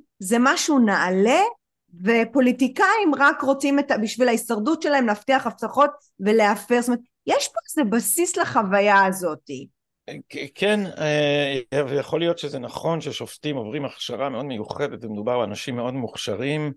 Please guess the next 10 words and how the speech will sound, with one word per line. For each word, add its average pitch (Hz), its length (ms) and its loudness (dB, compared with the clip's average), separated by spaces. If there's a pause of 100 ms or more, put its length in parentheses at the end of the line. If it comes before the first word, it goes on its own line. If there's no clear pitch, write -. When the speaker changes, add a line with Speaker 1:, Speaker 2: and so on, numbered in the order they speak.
(340)
Speaker 2:
אבל 143 380 -2
שופטים 135 640 -6
הם 117 260 -6
בני 110 300 -6
אדם. 85 340 -10 (220)
Speaker 1:
נכון. - 320 -16 (480)
Speaker 2:
וההנחה 107 880 -4 (320)
ה-, 117 300 -10 (300)
אה, 104 380 -6 (100)
יסודית 113 800 -8